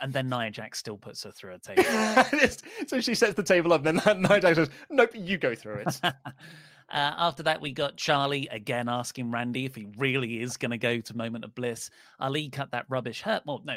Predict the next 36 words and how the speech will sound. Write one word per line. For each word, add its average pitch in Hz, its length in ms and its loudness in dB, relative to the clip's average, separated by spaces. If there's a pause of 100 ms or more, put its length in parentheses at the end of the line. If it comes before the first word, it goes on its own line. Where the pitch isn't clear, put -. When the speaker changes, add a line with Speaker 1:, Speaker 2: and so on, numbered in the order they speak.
Speaker 1:
it 147 40 -8
was 175 140 -6
a 180 40 -2
good 143 320 -4
promo, 110 460 -4
but 98 200 -10
it - 140 -20
means 98 300 -14
nothing 101 480 -14
on 104 80 -18
the 92 80 -16
Hurt 107 240 -14
business. 110 380 -14 (580)
And 196 180 -2
then 240 380 2
in 196 220 -2
the 175 200 -2
final 185 460 0
Survivor 143 400 0
Series 135 340 -4
qualifier, 117 600 -6 (320)
a 247 80 -8
really 180 640 0
good 123 260 -6
match, 101 340 -10
I 139 200 -4
thought. 85 260 -14
I, 127 60 -6
Speaker 2:
This 143 80 -8
is 165 100 -6
Speaker 1:
I 233 80 0
Speaker 2:
great. 120 160 -4
Speaker 1:
really 214 260 0
got 120 200 -6
into 131 240 -6
this. 95 180 -14